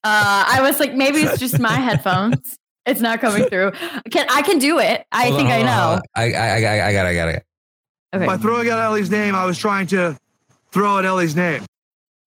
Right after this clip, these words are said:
Speaker 1: Icon, legend, the moment. I mean, I mean, does it get better than that for me? Absolutely not.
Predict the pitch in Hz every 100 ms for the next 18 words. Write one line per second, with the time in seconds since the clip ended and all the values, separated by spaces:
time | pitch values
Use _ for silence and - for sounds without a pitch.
0 | _ _ _ _ _ _ _ _ _ _
1 | _ - 220 214 208 151 147 147 - _
2 | 175 202 190 156 147 - - _ _ _
3 | 185 214 220 208 185 151 - - - _
4 | - 254 254 247 226 214 208 196 _ _
5 | _ _ _ - 262 247 277 302 311 320
6 | 294 247 240 214 175 143 - 214 214 226
7 | 254 262 _ - 214 185 185 175 143 151
8 | 104 -